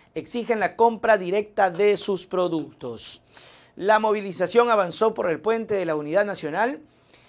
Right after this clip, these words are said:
y hace pocos minutos ingresó a la Comisión de Tránsito del Ecuador. Es la segunda protesta en este mes. El pasado once de agosto cerraron al menos ocho importantes arterias viales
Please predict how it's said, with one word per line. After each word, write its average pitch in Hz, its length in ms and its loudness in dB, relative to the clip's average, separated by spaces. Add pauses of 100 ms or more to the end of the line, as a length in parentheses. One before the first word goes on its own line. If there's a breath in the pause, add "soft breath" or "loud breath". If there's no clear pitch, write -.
(100)
y - 100 -4
hace 180 180 0
pocos 247 340 0
minutos 240 560 -4
ingresó 175 600 0
a 165 80 0
la 160 100 -4
Comisión 151 340 -8
de 180 100 -4
Tránsito 185 380 -6
del 143 140 -4
Ecuador. 127 420 -8 (540 soft breath)
Es 214 140 2
la 240 100 8
segunda 254 480 4
protesta 254 480 2
en 226 80 2
este 240 260 -2
mes. 285 360 0 (340)
El 156 140 -8
pasado 226 480 4
once 233 280 0
de 196 60 4
agosto 233 320 4
cerraron 190 600 4 (300 soft breath)
al 170 140 0
menos 214 440 -6
ocho 277 280 2
importantes 220 600 -4
arterias 208 420 -2
viales 170 500 2